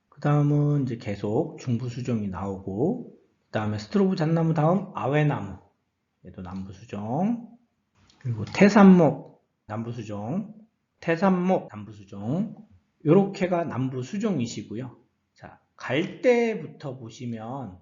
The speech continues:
규격이 어떻게 되어 있어요? 팔 센치, 이런 식으로 쭉 나오시고 금계국은 십 센치, 이렇게 센치로 나오거나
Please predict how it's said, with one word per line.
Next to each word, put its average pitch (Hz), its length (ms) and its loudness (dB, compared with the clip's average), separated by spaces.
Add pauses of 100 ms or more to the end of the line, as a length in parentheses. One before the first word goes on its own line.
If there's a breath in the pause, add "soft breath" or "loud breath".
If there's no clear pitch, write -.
(240)
규격이 214 600 -2
어떻게 180 340 -4
되어 131 100 -2
있어요? 104 420 -12 (200)
팔 202 180 -10
센치, - 720 -6 (180)
이런 131 280 -4
식으로 190 580 0
쭉 285 400 -4
나오시고 120 720 -6
금계국은 127 640 -6
십 - 220 -16
센치, - 580 -10 (240)
이렇게 - 180 -16
센치로 220 520 -2
나오거나 107 720 -6